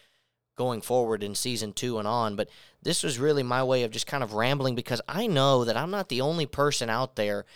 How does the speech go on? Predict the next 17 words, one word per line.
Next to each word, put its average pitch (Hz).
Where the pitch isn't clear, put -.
that 139
is 117
suffering 123
with 110
something. 98
Now, 131
maybe 160
you 233
don't 220
have 180
what 143
I've 143
got. 110
Maybe 170
it's 214
much 156
worse. 113